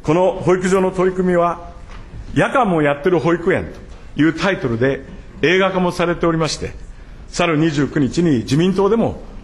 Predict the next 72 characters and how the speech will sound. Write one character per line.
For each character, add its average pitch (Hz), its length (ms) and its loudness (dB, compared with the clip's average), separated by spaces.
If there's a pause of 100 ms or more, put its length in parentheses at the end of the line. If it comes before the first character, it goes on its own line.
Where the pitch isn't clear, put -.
(100)
上 151 260 4
映 165 60 -2
会 156 200 0
を 185 360 2
開 104 160 -2
催 101 240 -2
い - 20 -4
た 95 120 -10
し - 80 -14
ま 92 80 -10
し - 80 -12
た。 - 80 -14 (880)
こ 151 120 0
の 156 80 4
よ 156 140 4
う - 20 4
に、 135 220 2 (320)
保 208 140 4
育 185 160 0
の 160 120 2
ニ 175 120 4
ー - 40 0
ズ 156 80 -2
は 151 320 0 (140)
非 147 120 0
常 247 220 4
に 285 140 2
多 139 160 -2
様 110 120 2
化 101 140 -6
し - 100 -10
て 98 80 -2
い 92 60 0
ま 85 80 -4
す。 - 220 -14 (920)
無 139 80 0
償 175 220 2
化 175 120 2
の 170 100 2
取 170 200 0
り 180 60 4
扱 180 280 0
い - 20 2
の 175 120 0
検 185 300 -2
討 190 100 2
に 185 100 2
あ 175 80 0
た 180 100 -2
っ 180 80 -4
て - 120 -2
は、 143 280 0 (720)
無 143 100 2
認 214 240 4
可 175 100 2
が 151 140 2
認 240 220 4
可 180 140 0
に 165 160 2
行 151 60 -6
け 262 100 2
る 214 160 0
ど、 170 120 0 (100)
え、 - 340 -4
移 143 80 0
行 247 240 4
で 247 120 2
き 254 140 0
る 240 60 4
よ 156 140 4
う - 20 0
な 92 160 -2